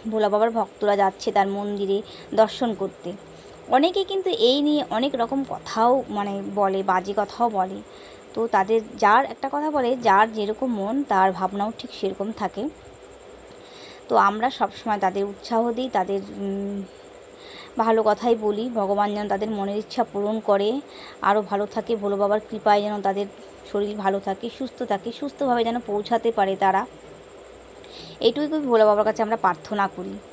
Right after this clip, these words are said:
আর অনেকে অনেক কথা বলে যে তারা, উম, অনেক নানারকম, মানে, টোন করে বলে, বা কমেন্ট বক্সে দেখি যেটা,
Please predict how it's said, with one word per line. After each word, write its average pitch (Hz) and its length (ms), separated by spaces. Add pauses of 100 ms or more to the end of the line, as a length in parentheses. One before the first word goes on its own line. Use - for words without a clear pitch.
(400)
আর 220 260
অনেকে 247 320
অনেক 277 280
কথা 285 220
বলে 294 220
যে 285 160
তারা, 220 520
উম, 220 440
অনেক 240 320
নানারকম, 240 480
মানে, 233 320
টোন 254 220
করে 233 240
বলে, 208 380 (480)
বা 196 260
কমেন্ট 240 320
বক্সে 247 340
দেখি 220 320
যেটা, 208 360